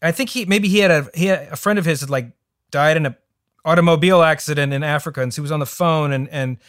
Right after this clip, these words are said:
you know, he was so overwhelmed with grief, uh, he couldn't play with us, so we played. And then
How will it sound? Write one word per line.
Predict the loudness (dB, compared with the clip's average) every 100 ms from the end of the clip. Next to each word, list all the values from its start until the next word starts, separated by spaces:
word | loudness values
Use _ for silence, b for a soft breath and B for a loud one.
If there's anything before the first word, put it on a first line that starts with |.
| b b b b b _
you | -4
know, | -2 -2
he | -6 -10
was | -8
so | -2 2 2 2 0 -4 -6
overwhelmed | -2 0 0 -2
with | -6
grief, | -4 -4 -4 -8 -12 -6
uh, | -2 -2 -4 -10 _ _ _
he | -8
couldn't | -4 -6 -2
play | 0 0
with | -2 -6
us, | -10
so | -10
we | -10
played. | -6 0 2 2 -2
And | -2
then | -2 -4